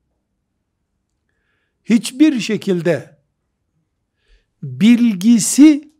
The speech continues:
yani içeriğinin öğrenilmesi kurtaran bir din değildir. Bu bir oyundur üstelik. Çünkü bizim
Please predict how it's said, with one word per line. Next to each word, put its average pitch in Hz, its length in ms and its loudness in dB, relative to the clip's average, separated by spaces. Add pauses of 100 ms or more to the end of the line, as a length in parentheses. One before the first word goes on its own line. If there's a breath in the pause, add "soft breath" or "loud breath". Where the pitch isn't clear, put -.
(1080)
yani 139 440 -4 (120)
içeriğinin 202 960 0
öğrenilmesi 202 1400 0 (800)
kurtaran 202 1120 0
bir 175 180 -4
din 190 380 0
değildir. 170 720 2 (2500)
Bu 254 140 -2
bir 269 220 0 (160)
oyundur 190 640 6
üstelik. 113 680 -14 (1300)
Çünkü 233 480 -6
bizim 185 480 -6